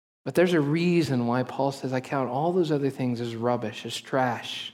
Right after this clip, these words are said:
as garbage, compared to knowing Christ my Lord." Because in Christ we have goodness that the world will never know.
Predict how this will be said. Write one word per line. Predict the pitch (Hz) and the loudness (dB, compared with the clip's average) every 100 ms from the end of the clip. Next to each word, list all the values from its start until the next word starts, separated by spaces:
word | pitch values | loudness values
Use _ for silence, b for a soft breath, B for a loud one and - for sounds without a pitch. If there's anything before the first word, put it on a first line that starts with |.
| _ | _
as | _ | _
garbage, | 131 151 139 117 - - - _ _ _ _ _ _ _ _ _ _ _ _ _ _ _ | -6 -2 -2 -4 -16 -20 -20 _ _ _ _ _ _ _ _ _ _ _ _ _ _ _
compared | - 123 - 123 117 | -12 -10 -4 -4 -4
to | 120 | -4
knowing | 113 120 117 | -2 0 -2
Christ | 110 123 120 - - | -4 -8 -10 -12 -16
my | 117 | -14
Lord." | 127 156 - _ _ _ _ _ _ _ _ _ _ _ _ _ _ _ _ _ _ - | -12 -14 -18 _ _ _ _ _ _ _ _ _ _ _ _ _ _ _ _ _ _ 0
Because | 143 151 | 4 6
in | 180 | 4
Christ | 175 175 151 - | 6 4 2 2
we | 151 | 2
have | 143 143 | 2 0
goodness | 165 160 151 143 - - - _ _ _ _ _ _ _ _ _ _ | 2 4 2 0 -6 -12 -16 _ _ _ _ _ _ _ _ _ _
that | 143 135 | -6 2
the | 143 | 4
world | 143 139 143 | 6 6 4
will | 147 | 2
never | 139 131 131 | 2 2 2
know. | 131 135 127 117 113 | 2 2 2 0 -4